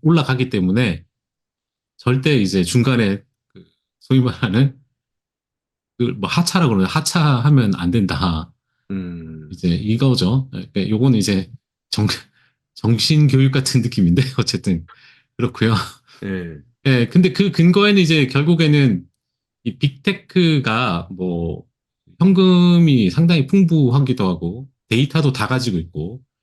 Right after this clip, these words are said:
Speaker 1: 그러다 보니까 이 에이아이의 잠재력을 뭐 그대로 이제 활용하는 데 있어서 독점적인, 독보적인 위치에 있-, 있죠. 그러다 보니까 이들이 그 돈과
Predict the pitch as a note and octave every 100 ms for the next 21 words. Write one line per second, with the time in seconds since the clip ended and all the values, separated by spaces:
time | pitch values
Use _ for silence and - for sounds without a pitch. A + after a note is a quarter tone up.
0 | _ - D3 D#3 C#3+ B2+ C3 C3+ F#2 -
1 | G2 F#2 E2 - C3 D3+ D#3 B2+ A2+ A#2
2 | C#3+ C3+ B2+ E3 F#3+ F#3+ _ _ _ _
3 | _ _ _ _ _ _ _ G#2+ - C3
4 | A#2 F3+ D#3+ B2+ A#2 G2 E2+ E3 E3 D3+
5 | C#3+ C3+ B2+ G#2+ A2 A2 - _ F#3 F3
6 | D3 B2 - _ _ - A2 F2+ - C3
7 | D#3 F3 D#3+ G#2 A#2+ - E3+ C3 F#2 -
8 | - _ _ _ C#3 - F2 F2 - C3+
9 | C#3 C3 A#2 - C3+ G#2 - _ - _
10 | _ - F3+ G3 F#3 E3+ C#3 C3 - A#2+
11 | A#2 A2 G#2+ G2 F2+ - _ A#2+ C#3 C3+
12 | A#2 C3 F3